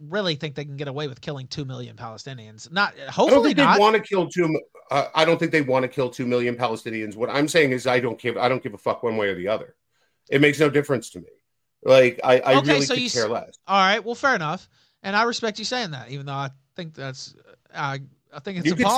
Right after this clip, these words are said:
Speaker 2: say
Speaker 1: in a
Speaker 2: it's
Speaker 1: certain
Speaker 2: horrible,
Speaker 1: way,
Speaker 2: you
Speaker 1: right?
Speaker 2: could say
Speaker 1: <laughs> Yeah, yeah.
Speaker 2: whatever.
Speaker 1: But
Speaker 2: It, that's fine.
Speaker 1: but I respect somebody s-, saying what they think. But, so you have that type of attitude,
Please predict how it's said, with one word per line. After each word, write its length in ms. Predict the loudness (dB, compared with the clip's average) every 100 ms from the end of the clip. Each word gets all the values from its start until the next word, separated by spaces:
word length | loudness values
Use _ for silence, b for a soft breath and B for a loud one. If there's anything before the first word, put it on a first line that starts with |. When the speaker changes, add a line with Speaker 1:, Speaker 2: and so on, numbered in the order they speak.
| 6
Speaker 2:
say 20 |
Speaker 1:
in 60 | 4
a 20 |
Speaker 2:
it's 100 | 4
Speaker 1:
certain 140 | 6
Speaker 2:
horrible, 200 | 6 6
Speaker 1:
way, 40 | 2
Speaker 2:
you 80 | 0
Speaker 1:
right? 160 | -2
Speaker 2:
could 80 | 0
say 80 | 2
Speaker 1:
<laughs> 0 |
Yeah, 140 | 2
yeah. 140 | 2 2
Speaker 2:
whatever. 300 | 0 -4 B B B B
Speaker 1:
But 340 | -2 2 2 4
Speaker 2:
It, 40 |
that's 200 | 4 2
fine. 300 | 2 2 2
Speaker 1:
but 140 | 2 4
I 80 |
respect 340 | 2 0 -4 -4
somebody 200 | -4 -4
s-, 200 | -6 -10 -12
saying 280 | -8 -8
what 100 | -8
they 80 | -10
think. 260 | -10 -10 -12 b b b b _ -2
But, 280 | 0 0 -6 _
so 180 | -6 -4
you 240 | -2 -2
have 160 | -2 -2
that 140 | -4
type 160 | -4 -4
of 60 | -4
attitude, 580 | -4 -4 -8 -8 -10